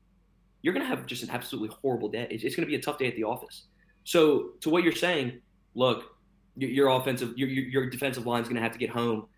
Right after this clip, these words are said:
to take pressure off of the secondary because we know that if they go through the air, it's gonna be tough. So you need your guys like Mason Smith, Perkins,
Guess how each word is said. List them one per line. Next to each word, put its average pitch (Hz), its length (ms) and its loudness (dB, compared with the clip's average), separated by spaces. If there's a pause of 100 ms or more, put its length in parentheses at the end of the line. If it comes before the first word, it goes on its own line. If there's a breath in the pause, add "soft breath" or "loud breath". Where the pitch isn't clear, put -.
to - 80 -16
take 120 180 0
pressure 123 300 0
off 110 80 -2
of 113 60 -14
the 110 80 -10
secondary 110 500 -2
because 110 280 -2 (260)
we 123 80 -2
know 123 160 2
that 120 100 0
if 113 80 -4
they 117 100 -4
go 120 160 -2
through 120 120 -2
the 113 100 -2
air, 110 460 -2
it's 110 120 -12
gonna 120 120 -4
be 113 120 -2
tough. 113 300 0 (380)
So 123 240 2
you 123 160 0
need 123 160 0
your 123 100 -4
guys 113 260 0
like 113 120 -4
Mason 113 280 -2
Smith, 113 380 -2
Perkins, 117 440 -4